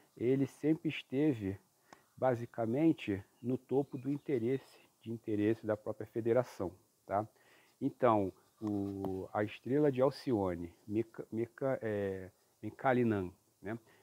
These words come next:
E junto com Aldebaran de Touro, que é a constelação vizinha, eles formavam ali uma espécie de um triângulo aonde se desenvolveram diversas, é, é,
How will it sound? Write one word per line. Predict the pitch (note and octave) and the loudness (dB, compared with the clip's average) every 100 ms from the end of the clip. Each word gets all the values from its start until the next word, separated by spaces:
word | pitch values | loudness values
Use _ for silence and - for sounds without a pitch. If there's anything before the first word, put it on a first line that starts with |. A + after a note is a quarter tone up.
| _ | _
E | A2+ A#2+ | -2 0
junto | G#2 A#2 C3+ B2+ A#2 | 0 0 -2 -2 -8
com | - A2+ A2+ A2+ G#2+ G2 F#2 F2+ - _ _ | -6 0 2 4 4 2 -2 -6 -12 _ _
Aldebaran | A2 B2 A2 A#2 G#2+ G2+ C3+ D3 - _ _ - | 2 2 2 0 2 4 2 0 -6 _ _ -14
de | G2 | -12
Touro, | F#2+ - B2 B2+ | -12 -2 0 2
que | - G2+ | -2 -4
é | F#2+ | -4
a | F#2 | -4
constelação | F2+ G2+ F2+ G#2 G2 - G#2 | -8 -10 -10 -8 -8 -8 -12
vizinha, | G2+ F#2 F#2+ C#3 D3+ F#2 - - - - - | -8 -8 -2 2 2 2 -4 -18 -20 -20 -6
eles | G#2 A#2+ C3 | -2 0 -2
formavam | - D3 B2 A2 B2 B2 A#2+ | -2 -2 -2 2 2 2 0
ali | G#2 G#2 G#2+ G2+ - | 2 2 2 0 -6
uma | G2+ | -6
espécie | G2 - - G#2 - | -6 -8 -4 -4 -4
de | G2+ | -8
um | G#2 | -8
triângulo | - A#2 A2 B2+ D3+ G#2 F#2 - _ - _ _ | -8 -4 -2 0 0 0 -4 -8 _ -20 _ _
aonde | B2+ B2 A#2 C3+ C#3+ C3 D3+ - _ _ | -2 2 2 2 2 2 0 0 _ _
se | - - B2 | -14 -6 -4
desenvolveram | A#2+ A2 B2 B2+ A2 F#2+ A2 C#3 B2 F#2+ - _ - | -4 0 0 2 0 0 0 2 2 -2 -8 _ -16
diversas, | G#2 G2 A2+ C3+ C#3 - B2 - - _ _ _ - | -10 -8 -2 -2 -2 -2 -2 -4 -14 _ _ _ -6
é, | A2+ - | -4 -2
é, | G#2+ G#2 G2+ G2 F#2+ F#2+ F#2 F#2 F#2 | -2 0 2 2 0 -2 -4 -4 -4